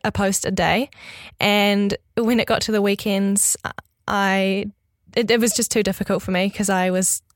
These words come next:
too busy relaxing or off on holiday or something. So now I do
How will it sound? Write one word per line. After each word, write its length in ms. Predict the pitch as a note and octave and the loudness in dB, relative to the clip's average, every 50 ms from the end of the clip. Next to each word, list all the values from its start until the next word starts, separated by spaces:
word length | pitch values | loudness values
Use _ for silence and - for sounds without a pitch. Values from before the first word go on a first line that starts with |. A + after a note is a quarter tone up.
| _ _ - | _ _ -6
too 120 | - G#3+ | -4 -2
busy 360 | F#3 G3 F#3+ F#3+ G3 F#3 F#3+ - | 0 0 0 2 2 0 0 0
relaxing 640 | - G3+ F#3+ F3+ F#3 F#3+ G#3+ - - G3+ F#3+ F#3 F#3+ | -2 -2 0 0 -2 -2 -2 -2 -2 0 0 0 -2
or 460 | F#3 - G3+ F#3+ F#3+ F#3+ G#3 G#3 G3 - _ - | -2 0 0 2 2 2 2 0 -2 -6 _ -4
off 400 | G#3 F#3+ F#3 - - - - - _ - | -2 -2 -2 -4 -8 -10 -10 -10 _ -2
on 100 | A3 A3 | 0 2
holiday 360 | G3+ G#3 G3 F#3+ F#3+ F#3+ F#3+ | 2 2 2 2 2 2 2
or 40 | G3+ | 0
something. 400 | G3+ - G#3 G#3 G3 G3 G3+ G#3+ - - - - - - | 0 0 -2 -2 0 -2 -2 -2 -4 -8 -18 -18 -14 -6
So 400 | - - B3+ B3 A#3+ A#3+ A#3 A3+ - - | -2 0 2 4 4 4 4 2 0 0
now 440 | A#3 A3+ A3 G#3+ G#3+ A3 A#3 C4 D#4+ | 0 2 2 2 4 2 2 2 2
I 180 | - A3+ A#3 | 2 0 0
do 480 | A3 G#3 A3+ G#3+ G#3 G#3 G#3 G#3 G#3 G3+ | 0 0 2 2 2 4 4 2 2 0